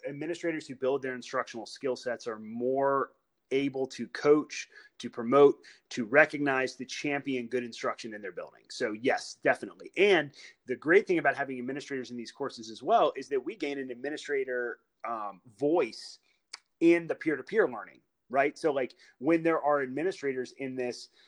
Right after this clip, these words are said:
kind of talking to teachers in a no stakes, non-evaluative environment, you know, talking about good online instructional practice, it's really valuable for the administrators. It's valuable for the teachers that are in there. So we totally recommend it.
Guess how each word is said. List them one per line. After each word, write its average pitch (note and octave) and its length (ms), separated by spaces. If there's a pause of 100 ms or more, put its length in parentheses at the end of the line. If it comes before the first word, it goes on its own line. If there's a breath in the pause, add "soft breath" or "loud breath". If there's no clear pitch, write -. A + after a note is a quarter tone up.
(280 soft breath)
kind D3+ 180
of C3+ 120
talking D3+ 560
to B2+ 200
teachers A#2 840 (300 soft breath)
in C#3+ 140
a B2+ 180
no C3 360
stakes, D3 760
non-evaluative C3 1120
environment, B2+ 600 (120)
you C3 120
know, A2+ 220 (220)
talking D3+ 340
about B2+ 260
good C#3 140
online C3 320
instructional A#2 420
practice, C3+ 600
it's C3+ 180
really D3 300
valuable B2+ 380
for A2 160
the G#2 80
administrators. E3+ 720
It's A2 100
valuable G#2 340
for - 120
the - 100
teachers C#3+ 380
that C3+ 120
are C3 60
in B2+ 100
there. B2+ 140
So A#2+ 140
we G2+ 100
totally G#2+ 360
recommend D#2 440
it. - 120